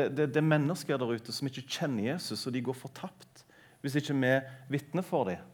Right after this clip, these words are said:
Det er så mange der ute som trenger Jesus, men de, de, i, i det daglige så tror de bare at hvis jeg får den iPaden, eller får den hytta, eller får orden på den, deler det, så er de, stort sett så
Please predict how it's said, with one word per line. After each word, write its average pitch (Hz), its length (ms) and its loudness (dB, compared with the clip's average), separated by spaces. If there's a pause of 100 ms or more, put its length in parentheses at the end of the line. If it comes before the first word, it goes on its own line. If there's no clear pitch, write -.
(1500)
Det 165 80 6
er 165 40 0
så 196 120 4
mange 190 240 8
der 170 200 8
ute 175 160 4
som 160 220 0
trenger 160 380 4
Jesus, 175 340 -2
men 147 160 4
de, 147 80 4 (160)
de, 147 100 0
i, 139 240 0 (200)
i - 40 2
det 143 140 0
daglige 147 460 4
så 143 100 -6
tror 151 240 0
de 156 100 0
bare 120 220 6
at 120 160 -2
hvis 131 160 -4
jeg 135 80 -8
får 131 320 2
den 117 180 4 (440)
iPaden, 135 500 2
eller 120 120 0
får 123 140 -2
den 120 140 -2
hytta, 123 400 -2
eller 117 200 2
får 123 280 2
orden 113 180 -4
på 123 140 -6
den, 127 360 0
deler 113 280 0
det, 127 180 0
så 143 160 0
er 131 60 2
de, 131 120 4 (920)
stort 196 320 4
sett 185 280 6
så 156 360 6